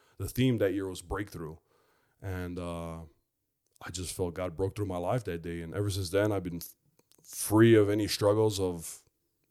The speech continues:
uh, lust, uh, pornography, masturbation, just completely freed. Um, and not only that, but actually willing to talk about it. And I know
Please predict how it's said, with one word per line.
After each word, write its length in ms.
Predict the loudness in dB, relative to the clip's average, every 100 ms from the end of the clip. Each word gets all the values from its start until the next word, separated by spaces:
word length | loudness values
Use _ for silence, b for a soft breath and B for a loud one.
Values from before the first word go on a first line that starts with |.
| _
uh, 140 | -8 2
lust, 600 | 10 12 12 12 4 -4
uh, 420 | -8 -6 -6 -6
pornography, 760 | -4 2 6 6 4 -2 -6
masturbation, 1040 | -6 -6 -6 -2 2 2 0 -4 -4 -6 -8
just 360 | -6 -6 -6 -6
completely 400 | -2 2 2 2
freed. 400 | 2 0 0 -6 _ _
Um, 460 | -6 -4 -4 -6 -10 b b b b b -2
and 160 | 8
not 100 | 12
only 160 | 12 12
that, 260 | 12 8
but 280 | 8 4 2 _ _ _ _ _ 2
actually 260 | 4 6
willing 240 | 8 8 8
to 80 |
talk 240 | 6 6 6
about 240 | 2 0
it. 140 | -2 -4
And 460 | -6 -4 -2 -4 0
I 140 | 2
know 800 | 2 6 10 10 10 10 6 0